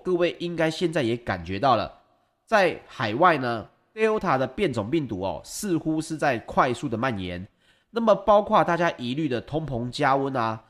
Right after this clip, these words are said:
这些东西都成为投资人的心头隐患哦。所以，包括了公共事业、健康照护以及房地产，还有科技族群，在七月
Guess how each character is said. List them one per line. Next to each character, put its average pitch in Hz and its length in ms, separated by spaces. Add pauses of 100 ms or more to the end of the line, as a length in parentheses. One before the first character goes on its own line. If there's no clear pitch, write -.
(220)
这 214 100
些 208 140
东 214 180
西 202 220
都 190 260
成 151 360
为 117 220
投 113 340
资 147 180
人 117 100
的 101 120
心 131 240
头 110 180
隐 87 160
患 110 220
哦。 71 120 (400)
所 220 140
以， 185 100
包 170 280
括 165 180
了 113 140
公 190 260
共 180 220
事 175 200
业、 160 320 (440)
健 175 260
康 143 260
照 143 240
护 120 300
以 101 80
及 107 220
房 117 260
地 160 160
产， 110 260 (380)
还 127 120
有 151 240
科 190 300
技 190 300
族 120 240
群， 104 320 (360)
在 147 240
七 180 300
月 180 240